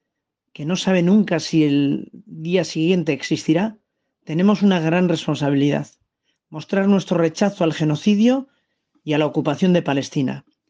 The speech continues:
Este sábado, veintiocho de octubre, a las seis de la tarde, desde la Plaza del Sagrado Corazón, en Bilbo, hagamos oír al mundo nuestro gripo-, nuestro grito de apoyo al pueblo palestino.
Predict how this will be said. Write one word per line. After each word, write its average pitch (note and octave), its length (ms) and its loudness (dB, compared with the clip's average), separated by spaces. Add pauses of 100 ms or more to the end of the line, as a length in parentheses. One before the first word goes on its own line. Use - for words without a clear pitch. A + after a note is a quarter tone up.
(640)
Este G3+ 240 -4
sábado, G3+ 560 0 (460)
veintiocho F3 560 -2
de F3 60 4
octubre, D#3+ 500 -2
a - 80 -8
las C3+ 160 -6
seis F3+ 180 0
de F3 80 -2
la E3 120 0
tarde, F3 380 -2 (460)
desde D3 240 -6
la D3 140 -4
Plaza F#3 220 -2
del F3 100 -4
Sagrado E3+ 260 2
Corazón, G3 560 0
en D3 180 -6
Bilbo, G3 440 2 (420)
hagamos F3+ 460 -2
oír F#3+ 180 2
al F3 80 2
mundo A3 300 4
nuestro D#3+ 320 0
gripo-, F3+ 380 0 (240)
nuestro E3 360 -2
grito G#3+ 320 2
de F#3 80 4
apoyo G3 360 2
al D#3+ 100 -2
pueblo E3 260 2
palestino. D3 560 -4